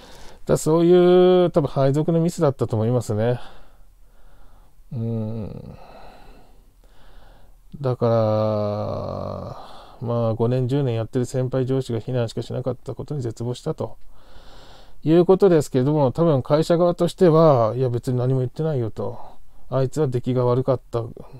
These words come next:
だけだと思いますよ」と言って、人-、まあ、人事部もですね、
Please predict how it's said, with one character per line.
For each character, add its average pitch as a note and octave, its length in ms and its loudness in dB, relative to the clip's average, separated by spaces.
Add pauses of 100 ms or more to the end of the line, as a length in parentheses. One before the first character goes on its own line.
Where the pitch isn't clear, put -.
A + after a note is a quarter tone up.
(400)
だ B2 200 -2
け C#3+ 100 -2
だ C#3+ 140 4
と B2 100 -2
思 A#2 120 0
い A#2+ 40 0
ま B2 140 0
す A2+ 120 -6
よ」 A2+ 140 -2
と A2+ 260 -6 (600)
言 C3+ 140 0
っ - 20 -2
て、 D#3+ 460 0
人-、 C3+ 260 -4 (160)
ま C#3 80 -2
あ、 B2 60 0
人 C3 200 2
事 C#3+ 100 0
部 D3 120 2
も G#2 100 0
で F#2 100 -4
す - 120 -8
ね、 G#2+ 400 -2